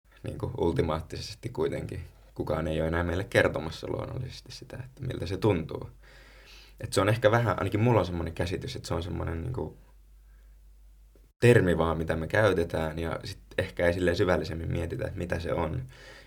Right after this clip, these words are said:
Ja sitten just tässä, kun tuli tää meidän dissektiokurssi ja me päästiin näkemään niinku vainaja, kuollut ihminen, niin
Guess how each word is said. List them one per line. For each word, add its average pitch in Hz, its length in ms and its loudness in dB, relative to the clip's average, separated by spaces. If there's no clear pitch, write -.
Ja 78 60 0
sitten 87 340 0
just 101 160 0
tässä, - 320 -4
kun - 100 -8
tuli 90 220 4
tää 82 320 -4
meidän 82 140 -4
dissektiokurssi 80 840 -4
ja 80 40 -6
me 80 80 -6
päästiin 85 420 -2
näkemään 82 640 -4
niinku 85 240 -4
vainaja, 87 500 2
kuollut 87 320 0
ihminen, 85 400 -4
niin 80 340 -2